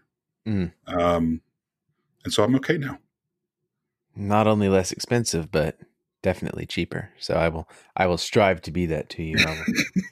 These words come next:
Speaker 2: <laughs> Well, yeah, it is <laughs> definitely cheaper in addition to being less expensive. <laughs>
Speaker 1: I am happy, happy to be that for you. Well, um, let's talk about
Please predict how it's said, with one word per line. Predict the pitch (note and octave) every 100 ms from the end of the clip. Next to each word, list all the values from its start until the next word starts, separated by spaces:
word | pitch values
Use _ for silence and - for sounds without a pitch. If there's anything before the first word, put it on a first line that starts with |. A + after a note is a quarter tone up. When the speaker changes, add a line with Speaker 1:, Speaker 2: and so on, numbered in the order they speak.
| F#3
Speaker 2:
<laughs> | - _ _ - C4+ C4+
Well, | G2+ - - - - - -
yeah, | E2+ E2
it | E2+
is | F2+ - - -
<laughs> | -
definitely | - F#2 A2+ F#2+ F2
cheaper | - F2+ F#2+ F#2
in | F#2+
addition | F#2 - - F2+
to | F2
being | - E2
less | C2 -
expensive. | - - - - - - - -
<laughs> | - - - - D3 - - - - - - D#3 - _ G2
Speaker 1:
I | F#2+
am | E2+
happy, | E2 - G#2 - F2 F2 G#2 -
happy | - B2 A2+ G#2
to | F2+ F2
be | F2 D#2+
that | D#2+ D#2 _
for | F2 D#2+
you. | D#2 D#2 - _ - - - - _ -
Well, | F#2+ F#2+ F2+ F#2 G2+ B2 _
um, | - F#2+ F2+ F2 E2+ F2 _ _
let's | G#2 A2
talk | - A2+ -
about | F2+ E2+ F2 E2+